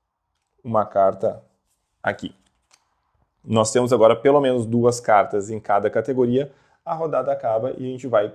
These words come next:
conferir o resultado. Mas antes a gente pode usar os marcadores de seguro, se a gente quiser.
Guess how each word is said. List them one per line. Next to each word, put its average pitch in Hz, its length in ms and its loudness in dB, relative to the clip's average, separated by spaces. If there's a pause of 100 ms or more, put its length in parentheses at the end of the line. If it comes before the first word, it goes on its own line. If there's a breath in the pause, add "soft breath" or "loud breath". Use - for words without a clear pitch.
(140)
conferir 117 360 -8
o 107 40 -10
resultado. 117 420 -4 (260)
Mas 127 260 2
antes 127 220 0
a 139 40 -4
gente 127 120 -8
pode 123 180 -4
usar 117 120 2
os 113 120 0
marcadores 120 580 0
de 117 80 -4
seguro, 110 480 -2
se - 140 -12
a 104 40 -4
gente 101 120 -10
quiser. 104 340 -6